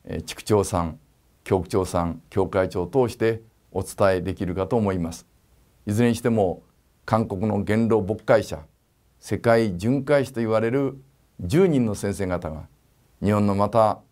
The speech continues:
各地区をそれぞれ担当して、オンラインという形で、誠の御母様の願いを、また誠の御母様が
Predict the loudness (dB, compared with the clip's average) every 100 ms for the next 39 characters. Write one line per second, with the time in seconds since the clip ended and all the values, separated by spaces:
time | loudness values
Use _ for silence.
0 | _ -6 -4 -2 -6 -6 0 2 2 -2
1 | -12 -2 -2 2 2 2 -2 -2 -4 -4
2 | -2 -2 -2 -14 _ _ _ _ 2 2
3 | 2 2 2 -2 -4 -4 -2 -2 0 0
4 | -2 -10 _ _ _ -4 -2 -2 -2 -2
5 | 0 -2 -2 -2 -2 -4 -10 _ -4 0
6 | 4 4 4 -2 -10 _ _ _ _ _
7 | _ -2 2 4 2 -2 -8 -6 -6 -6
8 | -2 -4 -4 -4 0 0 -2